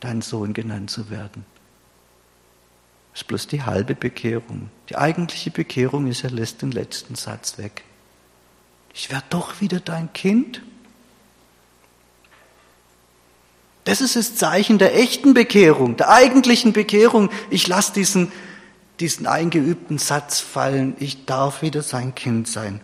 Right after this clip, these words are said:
Ein großes Zitat von Jeremias, „Umkehr bedeutet, dass wir lernen, wieder Abba, Papa zu sagen,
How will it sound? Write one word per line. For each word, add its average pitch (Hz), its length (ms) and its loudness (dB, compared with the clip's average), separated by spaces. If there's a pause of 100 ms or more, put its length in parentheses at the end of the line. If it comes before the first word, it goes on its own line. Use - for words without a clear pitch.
(480)
Ein 123 140 -14
großes 147 500 -4
Zitat 139 460 -4
von 135 160 -2
Jeremias, 123 800 -2
„Umkehr 185 560 0
bedeutet, 139 720 -2
dass - 340 -8
wir 127 140 -4
lernen, 127 500 -4
wieder 127 340 -8 (100)
Abba, 123 560 -8 (680)
Papa 143 480 -14
zu - 160 -12
sagen, 127 500 -6